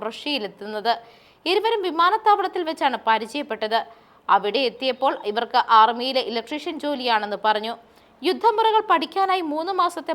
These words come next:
പരിശീലനവും നൽകിയ ശേഷം നേരെ യുദ്ധമുഖത്തേക്ക് അയക്കുകയായിരുന്നു. ഒടുവിൽ എംബസി വഴിയും നാട്ടിലെ ബന്ധുക്കളും മാധ്യമങ്ങളും ബന്ധപ്പെട്ട ശേഷമാണ് ഇവർക്ക് തിരികെ നാട്ടിലേക്ക് എത്താൻ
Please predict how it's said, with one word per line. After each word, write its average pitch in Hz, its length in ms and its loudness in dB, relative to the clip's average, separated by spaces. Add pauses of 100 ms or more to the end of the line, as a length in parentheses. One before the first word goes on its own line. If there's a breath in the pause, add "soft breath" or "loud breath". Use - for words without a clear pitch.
പരിശീലനവും 339 720 0
നൽകിയ 285 280 -2 (100)
ശേഷം 220 320 -4
നേരെ 285 180 -2 (120)
യുദ്ധമുഖത്തേക്ക് 311 680 -6
അയക്കുകയായിരുന്നു. 220 760 -2 (560 loud breath)
ഒടുവിൽ 220 260 0 (180)
എംബസി 214 380 -8
വഴിയും 277 320 -2 (160)
നാട്ടിലെ 254 420 0
ബന്ധുക്കളും 262 480 -2 (100)
മാധ്യമങ്ങളും 330 640 0
ബന്ധപ്പെട്ട 311 380 -4 (140)
ശേഷമാണ് 294 440 -4 (180)
ഇവർക്ക് 254 340 -6
തിരികെ 233 300 -6 (120)
നാട്ടിലേക്ക് 311 480 -4
എത്താൻ 233 180 -4